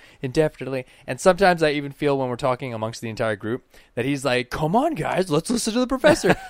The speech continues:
Speaker 1: To a point where I'm like, I'm hoping that there's some weird, like, twist in the storyline where he's like, "I've just been playing you this entire time. We're
Speaker 2: He's
Speaker 1: all
Speaker 2: just gonna
Speaker 1: against you."
Speaker 2: backstab you
Speaker 1: Like,
Speaker 2: or
Speaker 1: because it
Speaker 2: something.
Speaker 1: sounds so, like, obviously, like, and, like, almost, like, unabashedly, like,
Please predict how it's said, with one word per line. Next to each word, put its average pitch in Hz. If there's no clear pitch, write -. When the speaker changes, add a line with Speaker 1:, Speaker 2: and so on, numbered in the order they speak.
Speaker 1:
To -
a -
point 262
where 262
I'm 240
like, 214
I'm 185
hoping 110
that 151
there's 151
some 165
weird, 147
like, 135
twist -
in 156
the 143
storyline 143
where 123
he's 127
like, 120
"I've 123
just 107
been 107
playing 117
you 120
this 123
entire 156
time. 170
We're 185
Speaker 2:
He's 196
Speaker 1:
all 190
Speaker 2:
just 175
gonna 117
Speaker 1:
against -
you." 135
Speaker 2:
backstab 120
you 220
Speaker 1:
Like, 226
Speaker 2:
or -
Speaker 1:
because 233
it 240
Speaker 2:
something. 254
Speaker 1:
sounds 247
so, 220
like, 202
obviously, 175
like, 135
and, 151
like, 139
almost, 170
like, 131
unabashedly, 123
like, 110